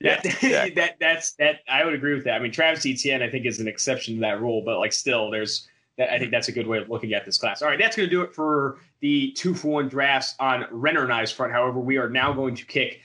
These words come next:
Speaker 1: to the Tiki Barber interview before we break. Mike,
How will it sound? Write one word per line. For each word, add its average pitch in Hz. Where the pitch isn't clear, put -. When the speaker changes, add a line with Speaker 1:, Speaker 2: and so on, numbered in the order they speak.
Speaker 1:
to 147
the 120
Tiki 139
Barber 123
interview 117
before 107
we 110
break. 127
Mike, 127